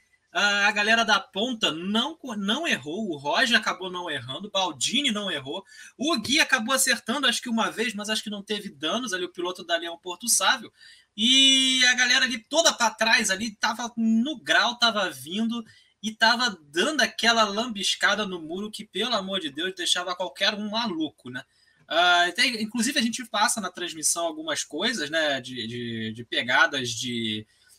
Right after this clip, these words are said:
de toques no muro, de, de, nossa, de, pô, pancada literalmente no muro, só que não, a galera ali tava tentando, né? Tava tentando não deixar o pelotão da frente sair, des-, desgarrar,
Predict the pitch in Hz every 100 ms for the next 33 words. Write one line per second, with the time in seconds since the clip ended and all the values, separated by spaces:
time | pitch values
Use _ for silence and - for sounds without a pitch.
0 | _ - 120 120 - 175 175 151 147 143
1 | 170 220 156 135 170 170 156 151 143 127
2 | - _ _ _ 139 135 151 147 143 127
3 | _ _ - 175 156 - 214 214 - 180
4 | - 202 180 202 202 220 202 165 220 226
5 | 196 165 240 302 - - - _ - -
6 | 156 165 - 226 262 277 277 277 277 277
7 | 269 269 262 247 233 233 220 240 226 247
8 | 233 240 233 311 330 - 208 147 131 -
9 | 220 285 277 262 220 254 320 277 277 262
10 | 233 - 247 233 220 233 220 226 226 208
11 | 226 220 - 196 175 196 240 190 175 214
12 | 196 185 208 185 175 160 165 -